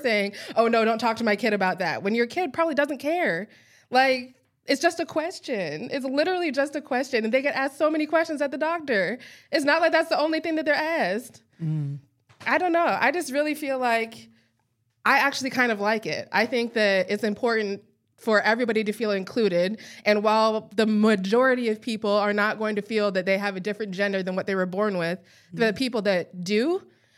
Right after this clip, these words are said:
Speaker 1: for them to have that voice in that moment, I think that that is so important.
Speaker 2: I, you know, and I,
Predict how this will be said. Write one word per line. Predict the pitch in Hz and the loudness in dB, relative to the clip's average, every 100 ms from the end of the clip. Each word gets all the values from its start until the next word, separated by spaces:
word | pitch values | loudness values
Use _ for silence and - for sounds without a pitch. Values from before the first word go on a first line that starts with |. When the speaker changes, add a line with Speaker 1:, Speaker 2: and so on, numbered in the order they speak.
| _ | _
Speaker 1:
for | 226 | 0
them | 226 247 | 2 2
to | 226 | 2
have | 247 233 | 0 0
that | 214 185 | -2 -2
voice | 196 233 320 233 | 0 0 0 -2
in | |
that | 208 185 | -2 0
moment, | 185 220 339 349 | 0 0 0 0
I | 226 | 0
think | 285 262 | 0 0
that | |
that | 247 247 | 0 2
is | 247 247 | 0 0
so | 240 254 | 0 0
important. | 247 302 - 165 - _ _ _ _ _ _ _ _ _ _ _ _ _ _ _ _ | -2 -4 -4 -8 -12 _ _ _ _ _ _ _ _ _ _ _ _ _ _ _ _
Speaker 2:
I, | 294 - _ | -8 -8 _
you | 233 | -2
know, | 302 269 254 | 0 -2 -4
and | 180 208 196 190 _ _ _ _ _ | -4 -4 -6 -10 _ _ _ _ _
I, | 180 | -14